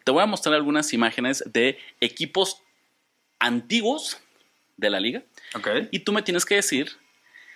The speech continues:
Speaker 1: de quién se trata en la actualidad.
Speaker 2: Ok, venga, me gusta, me
Speaker 1: ¿Me
Speaker 2: gusta.
Speaker 1: parece muy bien?
Speaker 2: Sí,
Speaker 1: Venga,
Speaker 2: sí,
Speaker 1: son
Speaker 2: sí,
Speaker 1: cinco.
Speaker 2: me gusta.
Speaker 1: Vamos a ver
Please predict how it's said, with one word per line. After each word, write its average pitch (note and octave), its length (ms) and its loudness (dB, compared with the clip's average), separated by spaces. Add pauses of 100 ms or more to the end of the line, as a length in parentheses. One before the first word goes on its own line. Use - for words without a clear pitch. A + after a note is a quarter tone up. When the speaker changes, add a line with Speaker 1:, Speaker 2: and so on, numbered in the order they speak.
(460)
Speaker 1:
de G#2+ 180 -2
quién A2 140 -4
se A2+ 100 -2
trata F#2 340 -2 (200)
en G2 100 -6
la F#2 80 -2
actualidad. F2 420 -4 (100)
Speaker 2:
Ok, C3 180 -2 (240)
venga, F#3 180 2
me E3+ 100 0
gusta, E3+ 340 -2 (120)
me - 60 -4
Speaker 1:
¿Me - 40 -2
Speaker 2:
gusta. C3+ 120 2
Speaker 1:
parece A#2 160 0
muy B2 80 0
bien? - 180 -4
Speaker 2:
Sí, - 140 -6
Speaker 1:
Venga, F#2+ 160 0
Speaker 2:
sí, D3+ 80 -4
Speaker 1:
son A#2 100 -2
Speaker 2:
sí, - 60 -2
Speaker 1:
cinco. E3 220 -2
Speaker 2:
me F#3 40 2
gusta. - 140 -2
Speaker 1:
Vamos A#2 220 0
a G2+ 40 -2
ver A2+ 220 -2